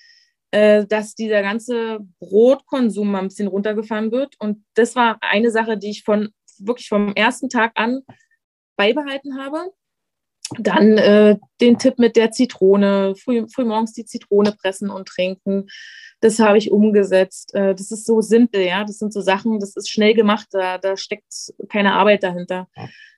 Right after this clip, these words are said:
Speaker 1: Ähm, ja, das sind jetzt so zwei Dinge.
Speaker 2: Reicht ja auch, reicht ja auch. Wir müssen ja jetzt nicht schon alles verraten, nicht wahr? <laughs> Ja, ähm, gibt es etwas, wo du denkst,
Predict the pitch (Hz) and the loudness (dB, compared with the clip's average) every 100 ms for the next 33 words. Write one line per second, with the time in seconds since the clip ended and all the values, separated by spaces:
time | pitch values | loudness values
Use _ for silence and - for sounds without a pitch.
0 | _ - 196 185 190 190 185 190 _ _ | _ 0 2 4 2 0 -2 -6 _ _
1 | _ _ _ _ _ _ _ - - 175 | _ _ _ _ _ _ _ -8 -2 -2
2 | 196 277 262 247 233 - 202 208 208 220 | 0 2 2 2 -2 0 0 2 2 0
3 | 214 208 202 - 180 - - 160 _ _ | -2 -4 -6 -10 -16 -14 -18 -20 _ _
4 | 165 160 - 170 147 - - - 226 294 | -14 -12 -14 -16 -18 -20 -14 -4 -2 -2
5 | 294 269 226 240 226 233 277 - 294 233 | -2 -4 -2 -4 -8 -8 -8 -8 -12 -8
6 | - 233 370 - 294 254 240 254 330 285 | -4 -2 -2 -4 -6 -6 -2 0 -2 -4
7 | 254 277 262 247 - _ - - 320 - | -10 -4 -4 -4 -10 _ -10 -10 -16 -20
8 | - _ _ _ _ 208 208 - - - | -20 _ _ _ _ -20 -20 -20 -20 -20
9 | - - - 208 175 175 - 220 226 214 | -20 -18 -4 -2 0 -4 -6 -2 0 0
10 | 220 220 220 220 220 _ _ _ _ _ | -2 -4 -6 -8 -12 _ _ _ _ _
11 | _ - 196 240 370 349 - - 370 - | _ -16 -8 -6 -6 -6 -8 -6 -6 -6
12 | 220 294 277 277 277 320 349 | -8 -8 -6 -4 -4 -4 -8